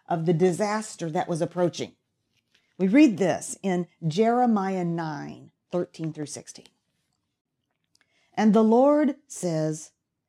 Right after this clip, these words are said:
"Because they have forsaken my law that I set before them and have not obeyed my voice or walked in accord with it, but have stubbornly followed their own hearts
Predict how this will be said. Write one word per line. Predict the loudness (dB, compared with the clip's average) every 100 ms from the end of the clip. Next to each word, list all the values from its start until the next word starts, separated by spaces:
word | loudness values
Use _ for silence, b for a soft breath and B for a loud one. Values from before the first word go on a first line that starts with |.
| _ -10
"Because | -6 -4 -2 -2
they | -2 -2
have | -4
forsaken | -4 -6 -4 -4 -2 -2
my | -2 -4
law | -4 -4 -6 -10 -14 _
that | -8 -6
I |
set | -6 -4 -4
before | -4 -6 -4 -4
them | -4 -4 -6 -8 b b
and | -6
have | 0 2 2
not | 0 0 -4 -4 -4
obeyed | -2 0 0 0 -2
my | -4 -6
voice | -4 -2 -2 -4 -10 b b
or | -2
walked | 0 0 -2 -4
in | -4 -4
accord | -4 -4 -4 -2
with | -6 -8
it, | -12 -14 _ _ _ -6
but | -4
have | -2 -4 _
stubbornly | -18 -16 -6 0 2 2 2 2 2 0 -4 _ 0
followed | 2 2 0 -2
their | -4 -4
own | -2 0
hearts | -2 -6 -8 -8 -12